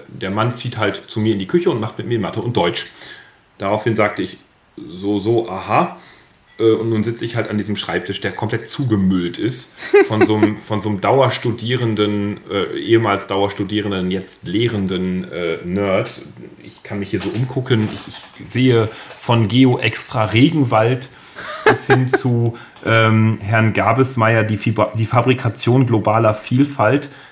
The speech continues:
sehe ich ungefähr alles hier. Ähm, und ich fühle mich sehr, sehr seltsam an diesem Tisch. Äh, ich seh-, fühle mich noch seltsamer, weil ich sie nicht sehe und, äh, ich nicht beschreiben kann, wie sie aussehen. Deswegen kann ich nur den Hörern einen ungefähren Eindruck mitgeben. Ladies and Gentlemen,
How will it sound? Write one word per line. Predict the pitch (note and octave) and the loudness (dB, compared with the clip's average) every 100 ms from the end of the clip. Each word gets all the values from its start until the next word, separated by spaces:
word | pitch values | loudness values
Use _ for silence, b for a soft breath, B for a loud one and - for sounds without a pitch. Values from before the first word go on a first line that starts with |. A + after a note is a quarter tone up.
| B | B
sehe | - G#2+ B2+ | -6 -2 0
ich | - - | -2 -4
ungefähr | B2 B2 A#2+ - | -4 -2 -4 -2
alles | B2 A#2+ - | 2 2 0
hier. | - G2 D3+ - B B B - | -4 0 0 -2 B B B 0
Ähm, | A2+ A2+ A2+ | 2 2 -2
und | A2+ | -6
ich | A2 | -6
fühle | - B2+ | -2 0
mich | A2+ - | 0 2
sehr, | A2 A2 | 4 4
sehr | A2 G2+ | 4 4
seltsam | G2+ F#2+ F#2+ F#2 E2+ | 6 4 4 0 0
an | D#2+ E2+ | -2 -4
diesem | D#2+ E2 | -6 -8
Tisch. | - F2 - | -6 -6 -4
Äh, | - G2+ G2 F#2 | 0 2 2 0
ich | - - | -8 -4
seh-, | C3 | -4
fühle | - D3 | 0 0
mich | C3+ C#3 | 0 -2
noch | C3 | 0
seltsamer, | A#2+ D3+ C#3 C3 A#2+ A2+ | 2 2 0 0 0 -2
weil | G2+ | -4
ich | G#2+ | -4
sie | G#2+ | -6
nicht | G#2 - | -6 -8
sehe | - G#2 B2+ A#2+ | -6 -2 0 0
und, | G#2+ G#2+ G#2 | -2 -4 -6
äh, | F#2+ | -8
ich | G2 | -8
nicht | A2+ - | -8 -8
beschreiben | G#2 G#2+ G#2 G#2+ | -6 0 0 0
kann, | A2+ G2+ | -4 -4
wie | |
sie | F#2+ G2 | -4 -4
aussehen. | F#2+ B2 G#2 G2 | -2 -2 -2 -4
Deswegen | G2 G2 F#2+ | -4 -4 -6
kann | - A2 | -6 -8
ich | A2 G#2+ | -8 -4
nur | G#2+ G2+ | -2 -2
den | G#2 G2+ | -2 -2
Hörern | A2+ A2+ G2+ - | -2 -2 -4 -6
einen | G2 | -8
ungefähren | G2 C#3+ B2 A2+ G#2+ | -6 -6 -4 -4 -4
Eindruck | G2+ G#2 F#2+ A2 | -4 -6 -6 -6
mitgeben. | F#2+ - F#2+ G2 F#2 B B B B | -8 -6 -6 -4 -8 B B B B
Ladies | - C#3+ B2+ | 2 4 4
and | G2+ | 2
Gentlemen, | F#2 E2 D#2+ D#2 | -2 -4 -8 -10